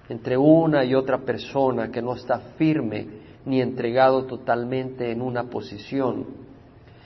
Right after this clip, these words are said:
Aquí el salmista ungido por el Espíritu Santo está diciendo que odia al de corazón dividido, y realmente es que Dios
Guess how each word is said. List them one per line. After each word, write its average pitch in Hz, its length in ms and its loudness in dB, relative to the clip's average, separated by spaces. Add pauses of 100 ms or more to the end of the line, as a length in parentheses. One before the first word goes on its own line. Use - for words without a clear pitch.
(400)
Aquí - 240 0
el 240 100 8
salmista 208 580 4
ungido 175 520 4
por 147 160 2
el 131 80 0
Espíritu 143 520 -2
Santo 123 580 0 (380)
está 143 340 4
diciendo 135 800 -2
que 113 180 -4
odia 135 360 2
al 117 80 -4
de 117 100 -6
corazón 117 540 -4
dividido, 113 640 -2 (1080)
y 151 60 0
realmente 156 500 6
es 147 120 -4
que 123 180 -2
Dios 143 420 -2